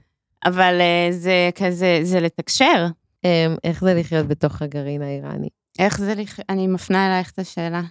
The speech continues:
Speaker 2: <laughs> את לא, את לא יכולה להפנות אליי את
Speaker 1: לא, זה
Speaker 2: השאלה.
Speaker 1: לא עובד ככה בפודקאסטים.
Speaker 2: <laughs> לא נראה לי.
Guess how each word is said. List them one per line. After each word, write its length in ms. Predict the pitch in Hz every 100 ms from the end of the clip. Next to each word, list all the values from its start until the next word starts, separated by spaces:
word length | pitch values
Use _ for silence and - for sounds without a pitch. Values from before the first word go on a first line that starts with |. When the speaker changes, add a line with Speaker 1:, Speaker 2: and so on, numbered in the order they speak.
| -
Speaker 2:
<laughs> 480 | 254 - - - 262
את 80 | 277
לא, 120 | 254
את 100 | 247
לא 60 |
יכולה 200 | 330 554 285
להפנות 340 | 175 202 170
אליי 160 | 170 165
את 60 | -
Speaker 1:
לא, 60 |
זה 100 | 202
Speaker 2:
השאלה. 180 | 214 190
Speaker 1:
לא 160 | 175 175
עובד 200 | 220 214
ככה 220 | 247 247 254 240
בפודקאסטים. 840 | 269 247 226 311 349 349 311 311
Speaker 2:
<laughs> 100 | 285
לא 60 | 262
נראה 420 | 311 392 294 - -
לי. 160 | -